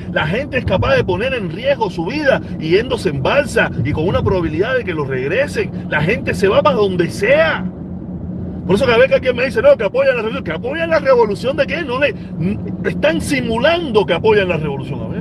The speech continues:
a ver, aquí no, este era ciento tres. No, no, no. Están simulando.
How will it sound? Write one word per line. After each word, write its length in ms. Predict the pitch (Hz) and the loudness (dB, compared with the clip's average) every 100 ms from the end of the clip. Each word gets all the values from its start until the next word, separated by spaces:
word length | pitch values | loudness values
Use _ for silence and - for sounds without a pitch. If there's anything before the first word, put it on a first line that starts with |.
| - | -8
a 20 | |
ver, 300 | - - - | -8 -8 -8
aquí 200 | - - | -8 -6
no, 140 | - 127 | -6 -4
este 100 | - | -4
era 100 | 127 | -4
ciento 300 | - 120 - | -4 -4 -4
tres. 160 | - - - - - | -4 -6 -4 -4 -2
No, 100 | - | -2
no, 120 | - | -2
no. 480 | - - - - - | -4 -2 -2 -2 0
Están 340 | 160 262 302 | 2 4 2
simulando. 1040 | - 254 214 202 196 254 277 196 147 131 | 0 -4 -2 -2 0 0 0 -2 -4 -6